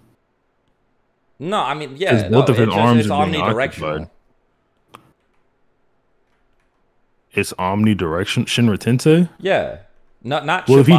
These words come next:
Speaker 2: did
Speaker 1: Chibaku
Speaker 2: that, he
Speaker 1: Tensei,
Speaker 2: would, he
Speaker 1: Shinra
Speaker 2: would
Speaker 1: Tensei.
Speaker 2: push away, he would push away both Naruto and B. And then even then, at the same time, he was already using three
Speaker 1: Couldn't
Speaker 2: other
Speaker 1: he make
Speaker 2: Rinnegan
Speaker 1: it, like,
Speaker 2: abilities.
Speaker 1: around them, though, so it doesn't? 'Cause he
Speaker 2: I
Speaker 1: didn't,
Speaker 2: don't
Speaker 1: like,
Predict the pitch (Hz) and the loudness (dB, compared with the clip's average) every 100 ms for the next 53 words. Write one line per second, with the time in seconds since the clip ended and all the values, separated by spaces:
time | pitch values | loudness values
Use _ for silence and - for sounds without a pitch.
0 | 143 165 143 139 123 151 151 135 110 113 | 8 6 6 4 6 6 6 6 4 2
1 | 147 151 117 69 139 139 135 104 104 120 | 2 2 0 -2 -2 0 0 -2 0 0
2 | 113 98 110 123 110 - 127 - 101 95 | 0 -2 -4 -2 -2 -4 -4 -4 -4 -4
3 | 104 98 92 101 92 90 98 95 80 87 | -4 -4 -4 -4 -4 -6 -6 -8 -10 -10
4 | 82 82 82 73 _ _ _ - 143 143 | -10 -10 -10 -14 _ _ _ 2 6 6
5 | 127 123 135 117 104 120 156 143 117 101 | 6 4 4 4 4 4 2 0 -2 -4
6 | - 123 123 - 110 131 120 113 - 107 | -2 -2 -2 -2 -2 0 0 -2 0 0
7 | 117 113 98 104 107 107 90 _ 98 95 | 0 0 0 0 0 -2 -4 _ -10 -4
8 | 107 113 185 - 90 98 95 92 92 - | -2 -2 -2 -2 -2 -2 -2 -2 -2 -2
9 | - 85 80 80 98 127 127 147 156 151 | -2 -4 -4 -6 -6 -10 -10 -10 -8 -8
10 | 160 170 175 - 107 90 71 80 85 113 | -8 -10 -12 -14 -12 -10 -12 -10 -10 -10
11 | 131 - _ _ _ 117 120 117 113 113 | -14 -16 _ _ _ -6 -6 -4 0 4
12 | 120 | 4